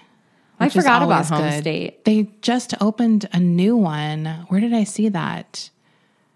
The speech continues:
Speaker 2: Is it on, is it, do you have one in Echo Park?
Speaker 1: No. The only
Speaker 2: Okay.
Speaker 1: one I know about is, like,
Speaker 2: Oh, I
Speaker 1: the
Speaker 2: know where I saw it. Atwater.
Speaker 1: Los Feliz one.
Speaker 2: They opened one up on, at, in Atwater, a huge one.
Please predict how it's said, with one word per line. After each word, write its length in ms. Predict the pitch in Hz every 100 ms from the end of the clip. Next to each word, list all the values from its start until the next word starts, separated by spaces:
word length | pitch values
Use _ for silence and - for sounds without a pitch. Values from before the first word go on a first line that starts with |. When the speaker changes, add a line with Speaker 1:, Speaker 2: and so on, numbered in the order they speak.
| _ _ _ 214
Speaker 2:
Is 140 | 190
it 100 | 226
on, 400 | 190 208 208 - _ _ -
is 140 | 190
it, 120 | 185
do 100 | 202
you 60 | 240
have 140 | 269
one 100 | 269
in 100 | 240
Echo 280 | 196 185 233
Park? 420 | 226 269 294 - - _ _
Speaker 1:
No. 600 | 190 190 185 185 180 185 196 -
The 80 | 185
only 260 | 175 196 196
Speaker 2:
Okay. 60 | 202
Speaker 1:
one 120 | 185
I 60 | 180
know 240 | 175 175
about 220 | 170 165
is, 180 | 165 160
like, 120 | 165
Speaker 2:
Oh, 100 | 220
I 100 | 220
Speaker 1:
the 40 | 233
Speaker 2:
know 120 | 208 185
where 80 |
I 80 | 170
saw 300 | 170 165 156
it. 100 | 156 -
Atwater. 640 | 190 175 160 - - 180
Speaker 1:
Los 300 | 170 170 165 -
Feliz 540 | 175 160 160 165 -
one. 420 | 175 180 185 196
Speaker 2:
They 140 | 196 -
opened 280 | 196 202
one 140 | 185 180
up 140 | 170
on, 300 | 170 160 156 -
at, 220 | 156 -
in 120 | 165 170
Atwater, 680 | 160 151 151 - - 180 - _ _ _ _ -
a 60 |
huge 380 | 170 180 165 -
one. 440 | 151 147 151 165